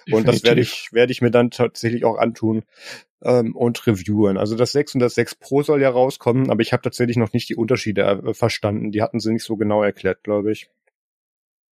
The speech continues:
Speaker 2: Ja, das, das ging mir ähnlich. Also das Pro ist vor allem größer, ähm, ein bisschen zu groß vielleicht für einige mit, was war das, f-, fast sieben Zoll.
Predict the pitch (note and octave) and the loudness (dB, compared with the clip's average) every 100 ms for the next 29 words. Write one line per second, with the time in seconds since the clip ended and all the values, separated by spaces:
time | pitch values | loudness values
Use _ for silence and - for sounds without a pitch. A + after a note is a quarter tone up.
0 | _ _ _ _ - B2 A#2+ A#2+ - - | _ _ _ _ 0 4 6 4 2 -2
1 | A#2+ C3+ A2+ G#2 G#2+ A2 G#2+ - A#2+ A2+ | -2 0 0 0 0 0 -2 -2 0 2
2 | A2+ A2+ - - B2+ - A#2 A2 G#2+ A2 | 2 0 -4 -2 0 0 2 2 2 -2
3 | - A2+ A2 C3+ - D#3+ D3+ D3 _ - | -2 2 2 2 2 2 2 -2 _ -20
4 | - - - - _ - A#2 A2 A2 A2 | -20 -20 -20 -20 _ 0 2 4 4 2
5 | G#2 - _ - E3+ A#2 - - G#2 - | -2 -10 _ -14 -8 -6 -6 -4 -6 -6
6 | C3 A#2 A#2+ A#2 - - A2+ A2+ - A#2+ | -6 0 2 2 0 0 2 2 -2 0
7 | A2+ A2 A#2 A#2 A2+ A2+ A2 G#2+ G#2 - | 0 0 -2 2 2 0 -4 -6 -8 -10
8 | - - - A#2 G#2+ G#2+ - - G#2+ - | -14 -14 -4 0 2 0 -4 -4 -4 -2
9 | A2 A2 - G#2+ G#2 - - B2 | -2 -2 0 2 0 -2 -2 -2